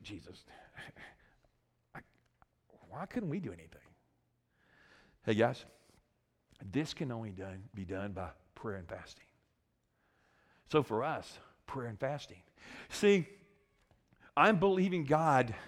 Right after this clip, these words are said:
for something in twenty twelve greater than I've ever seen, and I pray that it is so obvious that it's the glory of Jesus,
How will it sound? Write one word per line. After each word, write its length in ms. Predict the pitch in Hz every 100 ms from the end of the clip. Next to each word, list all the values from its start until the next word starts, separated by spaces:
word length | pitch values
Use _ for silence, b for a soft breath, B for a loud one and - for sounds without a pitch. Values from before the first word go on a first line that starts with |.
| b b b b _ _ _ - _ _ - - _ _
for 100 | 170
something 320 | 143 185 170 151
in 60 |
twenty 340 | - - 170 147
twelve 440 | - 151 160 127
greater 220 | 190 180
than 120 | 165
I've 100 | 143
ever 180 | 165 160
seen, 300 | 143 - 160
and 80 | 143
I 80 | 156
pray 400 | - - 185 160
that 160 | 147
it 0 |
is 280 | 151 156 147
so 760 | - - 196 196 190 196 180 B B -
obvious 560 | 165 170 165 170 165
that 140 | 175 139
it's 120 | 123
the 100 | 135
glory 540 | 117 123 170 175 170
of 100 | 135
Jesus, 640 | 104 123 98 - - -